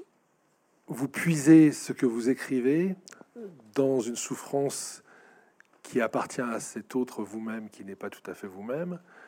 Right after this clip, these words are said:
mais surtout dans la souffrance des gens qui vous entourent et, et que vous aimez. Et puis, euh, en écrivant leur souffrance, c'est comme si vous faisiez exister pour la seconde fois cette souffrance. Et donc, finalement, vous, vous l'infligez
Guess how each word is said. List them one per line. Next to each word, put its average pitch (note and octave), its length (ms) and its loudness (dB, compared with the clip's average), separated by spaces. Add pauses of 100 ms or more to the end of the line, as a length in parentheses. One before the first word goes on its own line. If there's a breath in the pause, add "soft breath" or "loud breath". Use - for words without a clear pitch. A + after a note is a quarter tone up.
(140)
mais A2+ 80 -4
surtout - 280 -6
dans C#3 100 4
la A2+ 100 -4
souffrance - 480 -6
des A#2+ 80 2
gens A2 160 -6
qui A2 140 -10
vous G#2+ 180 -10
entourent B2 420 -8
et, A#2+ 80 -14 (100)
et A2 60 -14
que G2 80 -20
vous A2 200 -8
aimez. B2 180 -8 (840 loud breath)
Et B2 120 -6
puis, D3 400 2
euh, A#2+ 220 4
en C3 200 -4
écrivant D3 500 4
leur B2+ 140 2
souffrance, E3 500 -6
c'est - 200 -6
comme D3 200 -2
si B2+ 280 -4 (1160 soft breath)
vous A#2+ 340 -14
faisiez C#3 600 6
exister C3 580 4
pour D#3 160 -4
la A#2+ 120 -2
seconde B2+ 360 -6
fois B2+ 200 -10
cette A#2 200 -12
souffrance. - 680 -14 (480 soft breath)
Et B2 160 -8
donc, C#3 300 0 (380 soft breath)
finalement, B2+ 520 0
vous, B2 280 -2
vous A2 180 -8
l'infligez C#3 840 -2